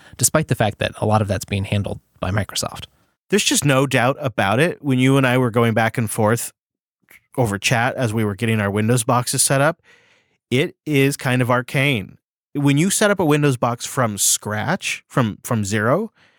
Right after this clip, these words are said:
Speaker 2: it feels like you've time traveled back to the nineties. And, and I, I totally appreciate that's not the experience for ninety-nine percent of Windows consumers. They buy a machine and Windows is loaded on it.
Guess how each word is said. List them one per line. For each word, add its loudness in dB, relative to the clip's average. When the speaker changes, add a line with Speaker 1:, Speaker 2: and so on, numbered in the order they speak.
Speaker 2:
it 0
feels 0
like 0
you've -2
time -2
traveled -2
back 2
to -6
the 0
nineties. -2
And, 0
and 0
I, 2
I 2
totally 0
appreciate 0
that's -4
not 0
the 0
experience 0
for -6
ninety-nine 0
percent 0
of 0
Windows 2
consumers. -2
They 0
buy 0
a 2
machine 0
and -2
Windows 0
is -12
loaded -2
on -10
it. -18